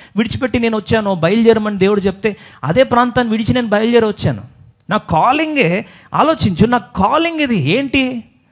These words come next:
వాగ్దాన దేశం వైపు నేను వెళ్ళాలి అంటే ఏ ప్రాంతం ఉందో ఆ ప్రాంతం విడిచి రమ్మంటే, ఇప్పుడు నా కాబోయే కోడలు విడిచి రానంటే నా కొడుకును అక్కడ పంపడానికి వీలు లేదు, బ్యాక్ స్లైడ్ అవ్వడానికి వీలు లేదు.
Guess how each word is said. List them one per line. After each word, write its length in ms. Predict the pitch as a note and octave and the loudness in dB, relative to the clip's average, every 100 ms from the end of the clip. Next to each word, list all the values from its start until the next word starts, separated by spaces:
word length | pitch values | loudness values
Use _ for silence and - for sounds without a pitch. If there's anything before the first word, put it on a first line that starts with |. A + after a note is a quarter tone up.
| _ _ - | _ _ 0
వాగ్దాన 420 | E3 C#4+ B3 D#4 | 6 6 6 4
దేశం 380 | C#4+ C4 C#4+ C#4+ | 6 2 2 0
వైపు 200 | C4+ C4+ | 2 0
నేను 140 | C4 A#3 | -2 -2
వెళ్ళాలి 440 | A3 A#3 A3+ F#3+ | 0 2 2 0
అంటే 240 | F3+ B3+ | -2 -4
ఏ 200 | A#3 F3 | 0 0
ప్రాంతం 400 | A#3+ B3 B3+ A#3+ | 0 0 -2 0
ఉందో 120 | B3+ B3+ | -2 -2
ఆ 20 | |
ప్రాంతం 340 | - G#3+ A#3+ | -2 -2 -2
విడిచి 320 | E3+ A3 B3 | 0 0 0
రమ్మంటే, 680 | C#4 A#3 A3 F#3+ F3 A3+ B3 - _ _ - | 0 2 0 -2 -4 -4 -8 -14 _ _ -6
ఇప్పుడు 360 | G#3 D#4 C#4 | 0 4 6
నా 140 | G3+ G3+ | 6 2
కాబోయే 480 | - F3 B3 D#4 D4 | 4 4 4 4 2
కోడలు 340 | A#3+ B3+ C4 | 4 4 4
విడిచి 320 | G#3 B3+ B3+ | 4 2 2
రానంటే 600 | C#4 C4+ C4 B3 A#3+ A3 - - | 4 4 2 2 2 2 -2 2
నా 140 | G#3 | 4
కొడుకును 340 | C#4+ D4 E4 E4+ | 6 6 6 6
అక్కడ 140 | D4 | 6
పంపడానికి 420 | D4 C#4+ C#4+ C#4 | 4 4 2 2
వీలు 140 | B3 A#3+ | 4 6
లేదు, 220 | A3+ D3+ | 6 4
బ్యాక్ 300 | B2 F#3+ C#4+ | 2 2 2
స్లైడ్ 220 | - D#4 | 4 6
అవ్వడానికి 300 | D4+ D4+ C#4 | 8 6 4
వీలు 120 | D4 | 2
లేదు. 280 | C#4+ C4 C#3 | 4 4 2